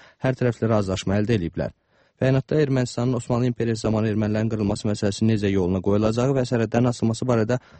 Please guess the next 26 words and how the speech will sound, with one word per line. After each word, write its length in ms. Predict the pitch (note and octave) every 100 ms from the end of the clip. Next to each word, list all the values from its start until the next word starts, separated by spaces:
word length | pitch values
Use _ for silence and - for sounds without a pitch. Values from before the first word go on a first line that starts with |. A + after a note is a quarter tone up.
| - -
razılığın 460 | A#2+ A2+ A#2+ C3 B2
əldə 180 | A2+ B2
olunub 180 | A#2+ A#2 G2+
olunmaması 480 | A2+ G#2+ F#2+ - G#2+
barədə 240 | G2+ G#2 G2
məlumat 320 | F#2 G2+ -
verilməyib. 400 | G2 G2 A#2+ - - _ _
Türkiyə 240 | - C3 C3
Xarici 240 | C3 A#2 A#2+
İşlər 240 | - A#2 G#2+
Nazirliyindən 560 | F2+ F#2 F#2+ A2+ B2 C3
də 80 | C#3+ _ _ -
Reuters 320 | A#2 A2+ A2+ -
əlavə 240 | G#2+ G2+ G#2 G#2
məlumat 320 | F#2+ F#2+ F#2+
vermək 240 | F#2+ G#2+
istəməyiblər. 480 | - A#2+ F2 - D2 _ _ _ _
Amerika 380 | - C#3+ D#3+ C3
bu 80 | G#2+
bəyanatı 420 | G2+ F#2+ F#2+ - G2
alqışlayıb 320 | G#2+ - B2
və 100 | A#2+
hər 100 | A2
iki 80 | - F#2+
ölkənin 260 | G#2 G2+
münasibətlərini 720 | G2+ G2 - F#2+ G#2 G#2 C3